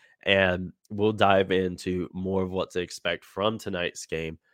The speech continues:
right after, uh, this quick break, folks. Now, folks, I've talked to you guys about Game Time a lot, but if you are new here, let me tell you about Game Time. You shouldn't have to worry when you're buying tickets to your next big event.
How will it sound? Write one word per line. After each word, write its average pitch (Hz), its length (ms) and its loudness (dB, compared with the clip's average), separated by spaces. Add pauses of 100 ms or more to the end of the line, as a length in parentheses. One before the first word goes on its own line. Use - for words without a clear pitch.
(360)
right 90 360 -2
after, 78 500 -8 (240)
uh, 76 380 -6
this 82 380 -10
quick - 340 -10
break, 71 260 -6
folks. - 480 -10 (1120)
Now, 107 220 4
folks, 110 260 4
I've 107 140 6
talked 107 240 4
to 104 80 -6
you 98 120 -4
guys 92 320 0
about 92 400 -2
Game 92 280 -2
Time 87 400 -4
a 90 100 0
lot, 92 640 0
but 98 240 0
if 92 180 -6
you 98 140 -2
are 92 160 -2
new 90 300 -6
here, 92 220 -4
let 92 120 -6
me 90 100 -6
tell 95 180 -2
you 90 120 -2
about 87 280 -2
Game 95 240 0
Time. 92 360 2 (280)
You 107 100 0
shouldn't 117 340 4
have 113 240 6
to 110 120 2
worry 98 560 4 (360)
when 101 420 2
you're 95 280 0
buying 87 420 -2
tickets - 480 -4
to - 180 -6
your 92 360 -2
next 87 380 -8
big 85 360 -10
event. 95 400 -4